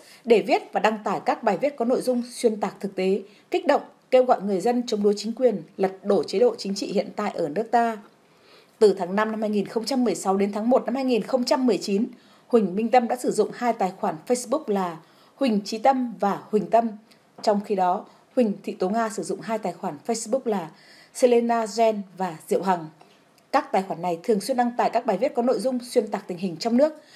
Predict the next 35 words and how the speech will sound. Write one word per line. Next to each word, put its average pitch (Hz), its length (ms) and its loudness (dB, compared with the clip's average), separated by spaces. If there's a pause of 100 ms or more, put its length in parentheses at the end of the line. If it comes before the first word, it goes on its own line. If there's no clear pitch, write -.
(160)
phỉ 233 120 4
báng, 202 280 4 (100)
bôi 214 160 6
nhọ 208 220 0
chế 208 140 0
độ, 240 220 2 (260)
bóp 269 200 2
méo 220 260 2
và 202 260 -2 (100)
xuyên 226 160 0
tạc 196 220 -4
lịch 185 160 -10
sử 180 200 0
dân 202 180 -4
tộc. 202 260 2 (500)
Ngoài 196 180 2
ra, 214 360 0 (180)
hai 320 180 6
đối 285 120 2
tượng 294 280 2
còn 220 160 0
gửi 196 140 0
lời 196 220 2
kêu 294 120 2
gọi 262 280 2
đến 202 160 0
những 294 180 0
người 247 140 4
bạn 196 240 0
trên 262 240 0
Facebook 277 400 -2 (160)
tham 247 220 2
gia 247 220 0
nhóm 214 220 0
kín 220 280 -2